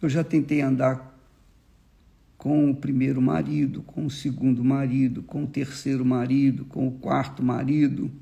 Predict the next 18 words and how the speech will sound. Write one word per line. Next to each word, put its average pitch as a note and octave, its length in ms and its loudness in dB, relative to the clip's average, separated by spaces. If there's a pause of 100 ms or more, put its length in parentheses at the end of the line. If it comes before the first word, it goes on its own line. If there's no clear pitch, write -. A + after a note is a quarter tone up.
(400)
com D#3 180 2
o C#3 40 2
quinto E3+ 440 0
marido. D#3 840 4 (1080)
Desculpa, D#3+ 460 2
bispo, C#3 280 2
mas C#3 140 0
eu C#3 80 0
já D3+ 80 0
fiquei C#3+ 240 -2
sem D#3+ 180 4
vergonha. B2+ 440 2
Qualquer D#3+ 360 2
um E3 120 6
que - 100 -4
eu C#3+ 60 2
pego, D#3+ 500 2
eu, E3 140 -2